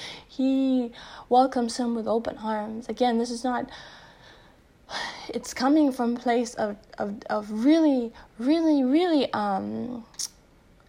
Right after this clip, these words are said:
disconcerting. It's really disconcerting. Um, if, if, if we can't fix our problems, we need help. Also, uh, we're not perfect.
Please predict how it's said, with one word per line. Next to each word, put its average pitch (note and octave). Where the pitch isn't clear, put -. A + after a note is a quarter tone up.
disconcerting. A#3
It's G#3+
really B3+
disconcerting. A3
Um, A3+
if, A3+
if, A3+
if A3+
we B3
can't C4
fix C4
our A#3
problems, A#3
we A#3
need A#3
help. E4
Also, C4+
uh, A3
we're A#3+
not B3+
perfect. -